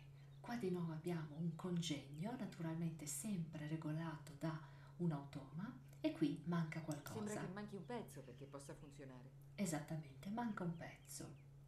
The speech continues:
Speaker 1: Allora, andiamo a recuperare nei documenti la lettera di presentazione, cioè il fax numero due, che ci è stato mandato, eh, dalla nostra, eh, dallo studio legale di New York. Lo recuperiamo e lo mettiamo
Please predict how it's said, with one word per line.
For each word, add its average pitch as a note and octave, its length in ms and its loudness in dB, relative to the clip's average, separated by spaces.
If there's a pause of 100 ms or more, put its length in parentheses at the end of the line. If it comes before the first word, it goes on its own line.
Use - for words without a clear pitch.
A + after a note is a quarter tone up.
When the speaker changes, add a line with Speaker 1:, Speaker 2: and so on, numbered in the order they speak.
(120)
Speaker 1:
Allora, D#3 460 0 (100)
andiamo A3 420 2
a D#3 40 2
recuperare E3+ 1000 0 (500)
nei G#3 220 6
documenti D#3+ 880 -2
la A3 140 -2
lettera E3 440 0
di D#3+ 100 2
presentazione, E3+ 1000 0
cioè D3+ 160 -6
il D3+ 60 -8
fax F3 420 -2
numero D#3+ 320 2
due, D#3 360 -4 (380)
che - 100 -4
ci B3+ 100 0
è - 20 2
stato D#3 320 0
mandato, - 760 -2
eh, D3 280 -2
dalla E3+ 300 2
nostra, D3 640 -2
eh, - 420 -8
dallo F#3 200 0
studio D#3 260 2
legale D3 340 -2
di C#3+ 120 -8
New C#3 120 -10
York. - 460 -8 (500)
Lo B3+ 140 0
recuperiamo D#3 920 -2
e A3+ 100 -4
lo A#3 80 -2
mettiamo E3+ 580 0